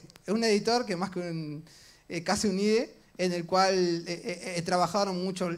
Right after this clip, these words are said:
la accesibilidad. Eh, eh, eh, eh, hay algunos muros que no se pueden usar cien por ciento por, con lector de pantalla, pero sí se pueden mover, eh, eh, eh, tarjetas. Entonces, por ahí,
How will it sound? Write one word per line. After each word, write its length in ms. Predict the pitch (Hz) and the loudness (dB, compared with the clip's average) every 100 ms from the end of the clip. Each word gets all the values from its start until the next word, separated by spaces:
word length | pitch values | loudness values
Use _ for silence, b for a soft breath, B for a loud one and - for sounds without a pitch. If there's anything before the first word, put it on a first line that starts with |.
| 175 | -4
la 400 | 175 170 165 165 | -4 -2 0 -2
accesibilidad. 600 | 165 165 160 196 196 226 - b b b b - | -2 -4 0 2 2 -2 -14 b b b b -2
Eh, 760 | 170 160 156 156 151 151 147 - _ 185 | 0 0 0 -2 -4 -6 -10 -16 _ -16
eh, 60 | 190 | -8
eh, 460 | 175 175 165 165 170 | -2 0 0 -2 -6
eh, 260 | 170 170 175 | -4 -2 2
hay 160 | 202 233 | 4 6
algunos 320 | 214 220 214 | 4 2 0
muros 640 | 208 220 240 247 269 262 | 0 2 2 2 2 -2
que 420 | - 175 175 170 165 | -6 -4 -2 -2 -4
no 300 | 175 202 233 | -4 0 0
se 160 | 214 190 | 0 0
pueden 240 | 214 208 | 0 0
usar 300 | 185 208 202 | -2 0 -2
cien 260 | - 208 196 | -2 -6 -4
por 160 | 180 | -4
ciento 340 | 170 202 202 185 | -4 -6 -6 -6
por, 180 | 151 | -8
con 140 | 151 156 | -6 -6
lector 220 | 156 175 | -4 -4
de 80 | 180 | -4
pantalla, 440 | 165 185 190 240 - B B - | -4 -6 -6 -8 -8 B B -2
pero 240 | 175 165 | 0 0
sí 160 | 170 214 | -2 -2
se 100 | 180 | -2
pueden 280 | 185 185 | 0 -2
mover, 320 | 175 165 175 175 | 0 0 0 -2
eh, 40 | 180 B | -10 B
eh, 440 | 165 170 175 160 170 | -6 -4 -4 -4 -4
eh, 60 | 165 | -2
tarjetas. 640 | 165 - 208 208 226 - | -4 0 0 0 -4 -6
Entonces, 440 | 165 165 185 202 - | -8 -6 -4 -4 -4
por 200 | 190 185 | -2 0
ahí, 220 | 233 | -2